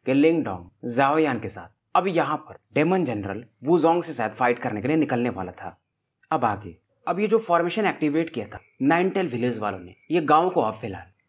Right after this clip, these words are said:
कुछ समय के लिए कोई देख नहीं सकता था। लिंग डोंग एक चीज से ज्यादा प्रभावित था, जो जाओ यान के साथ इसका जो टाइगर डेवोरिंग टीम था, इसे मालूम था कि इंसानों की अपेक्षा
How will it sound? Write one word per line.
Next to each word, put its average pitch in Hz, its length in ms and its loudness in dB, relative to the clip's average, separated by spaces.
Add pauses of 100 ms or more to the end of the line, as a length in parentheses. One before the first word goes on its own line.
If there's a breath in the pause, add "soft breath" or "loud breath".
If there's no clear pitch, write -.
कुछ 185 160 4
समय 185 240 4
के 175 80 0
लिए 170 80 2
कोई 165 140 2
देख 123 220 2
नहीं 117 100 -2
सकता 98 300 -8
था। - 260 -18 (200)
लिंग 196 200 6
डोंग 233 140 4
एक 208 160 0
चीज 202 100 0
से 214 100 4
ज्यादा 135 200 2
प्रभावित 110 540 -4
था, - 60 -20 (120)
जो 185 100 0
जाओ 170 240 4
यान 196 200 4
के 202 120 0
साथ - 400 -8 (140)
इसका 202 220 0
जो 196 80 0
टाइगर 160 340 4
डेवोरिंग 147 440 4
टीम 135 200 4
था, 123 180 -10 (160)
इसे - 140 -2
मालूम 156 360 4
था - 220 -10 (180)
कि 151 60 -2
इंसानों 170 380 2
की 185 100 0
अपेक्षा - 500 -6